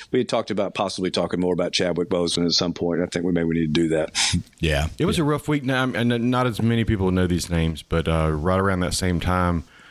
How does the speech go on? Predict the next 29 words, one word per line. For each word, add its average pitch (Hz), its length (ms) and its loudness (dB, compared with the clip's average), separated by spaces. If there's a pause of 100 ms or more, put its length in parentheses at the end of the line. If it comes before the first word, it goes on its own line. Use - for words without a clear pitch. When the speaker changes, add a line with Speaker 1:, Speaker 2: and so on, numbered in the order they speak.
(260)
Speaker 3:
a - 40 -2
guy 87 100 2
named 87 160 2
Randall 87 280 2
Keenan, 82 420 -2
who's 80 200 0
a, 78 380 2
a 78 80 -6
Black 82 280 -2
author, 85 560 0
African-American 85 560 0
author, 85 380 0
writer, 85 400 2 (400)
that 95 220 0
I 113 140 2
got 117 200 -2
to 107 80 -2
know 95 320 4
a 92 80 4
little 95 180 2
bit, 95 300 2 (120)
at 92 120 0
least 90 200 2
from 87 200 0
the, 80 220 0 (240)
from 90 300 -2
the, 90 200 2
uh, 85 320 0 (840)
crowd 104 560 0